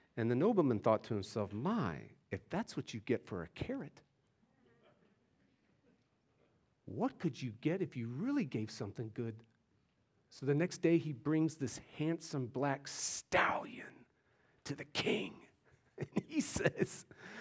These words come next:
"My lord, I breed horses, and this is the greatest horse I've ever bred or ever will.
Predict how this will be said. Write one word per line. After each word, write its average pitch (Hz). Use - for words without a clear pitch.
"My 160
lord, 190
I 165
breed 165
horses, 180
and 165
this 180
is 175
the 156
greatest 165
horse 175
I've 147
ever 151
bred 156
or 156
ever 151
will. 131